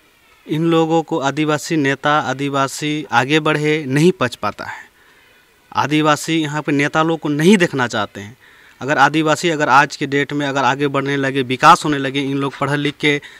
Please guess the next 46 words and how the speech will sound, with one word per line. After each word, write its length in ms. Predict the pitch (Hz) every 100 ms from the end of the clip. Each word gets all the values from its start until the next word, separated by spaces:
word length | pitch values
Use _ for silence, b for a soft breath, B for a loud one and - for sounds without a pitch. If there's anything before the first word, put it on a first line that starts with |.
| B -
आने 180 | 143
वाला 180 | 147 147
समय 280 | - 143 147
में 120 | 147
कुछ 180 | - 156
अच्छा 280 | 139 - 196
होने 200 | 165 147
लगे, 360 | 135 135 160 214 B B B
तो 80 | -
ऑटोमेटिकली 760 | 147 147 160 165 175 165 160 151
फॉरवर्ड 440 | - 143 143 151
बहुत 420 | 135 123 127 175
सारे 240 | - 151 151
ऐसा 380 | 143 156 151
नेता 340 | 151 143 143 147
लोग 220 | 147 143
हैं 140 | 147
जो 100 | 143
पेट 260 | 139 139 135
में 140 | 139 123
दर्द 220 | 135 139
होगा। 340 | 113 107 76 B B B B -
और 80 | 139
इन 180 | 180
सब 220 | 185 170 156
वजह 240 | 147 156
से 160 | - 151
ही 120 | 170
हमारे 300 | 156 147 147
मुख्यमंत्री 460 | 147 139 143 143
को 100 | 143
बदनाम 300 | 135 127 139
किया 180 | 139 147
जा 120 | 135
रहा 100 | 139
है। 60 | 139
जहाँ 280 | - - -
तक 60 |
कि 60 | -
हम 120 | 165
लोग 160 | 170 -
जानते 300 | 160 156 170
हैं 120 | 170
कि 120 | 180
मुख्यमंत्री 540 | 175 165 170 170 175 180 B B -
इतना 460 | 190 170 170 175